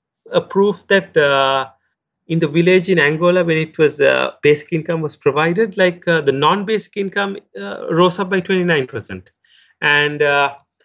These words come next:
this is another case, for example, like, uh, I'm an on-,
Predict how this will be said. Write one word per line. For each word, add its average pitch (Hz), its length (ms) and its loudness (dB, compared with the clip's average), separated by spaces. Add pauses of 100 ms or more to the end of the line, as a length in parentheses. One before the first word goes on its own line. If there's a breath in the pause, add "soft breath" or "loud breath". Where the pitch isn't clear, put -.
(140)
this 196 100 -14
is - 40 -12
another 202 340 -2
case, 220 320 -8
for - 120 -4
example, 165 440 -4
like, 147 280 0
uh, 120 320 2 (920 soft breath)
I'm 160 200 2
an 170 140 0
on-, 151 280 -6